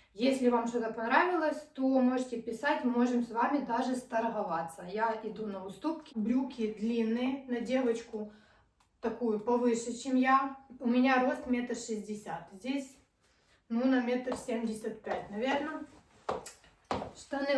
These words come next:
у нас высокая посадка. Есть лямочки для ремешка, два кармана, все четенько, все з виточками, дуже гарний небесний колір. І так,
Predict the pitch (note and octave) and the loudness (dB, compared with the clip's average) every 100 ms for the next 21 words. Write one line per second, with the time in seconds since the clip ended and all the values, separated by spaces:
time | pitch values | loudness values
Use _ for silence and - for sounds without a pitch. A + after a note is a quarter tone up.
0 | A#3 A3 - A#3 A3 A#3+ G#3+ G3+ G3+ A3+ | 6 4 -2 -2 2 2 2 0 -2 -4
1 | A3 C4 D4 - E4 - - - - - | -2 0 0 0 -4 -4 -6 -20 -20 -20
2 | _ _ _ - A#3 B3 B3+ B3 A#3 G#3+ | _ _ _ 0 4 4 6 4 6 2
3 | - A3+ G3+ A#3 A3 G#3+ G#3+ G3+ - C#4+ | 0 -6 0 2 4 2 -2 -4 -2 2
4 | E4 F4+ D4+ A#3 A3 A#3+ A#3+ F3+ A3 B3 | 2 0 -4 -4 2 2 2 0 2 4
5 | D#4 E4+ D#4+ D#4 D4 - A3+ A3 C#4+ B3+ | 4 2 0 -2 -8 -4 0 2 2 0
6 | B3 A3 A3 A#3 - B3 A3 A3 D4+ D4+ | 0 -2 -2 -6 -2 2 4 6 4 4
7 | D4 - B3+ A#3+ A#3+ A#3 A3+ A3+ A3 G#3 | -4 -4 2 2 2 -2 0 0 0 -4
8 | G#3 G#3 A3 G#3+ G#3+ G3+ C4+ D4+ D4+ D4 | -8 -8 -6 -6 -8 -2 4 4 2 -4
9 | - - - - - - - - C4+ C4+ | -18 -20 -20 -20 -14 -14 -10 -2 0 4
10 | A3+ G#3+ - | 4 2 -8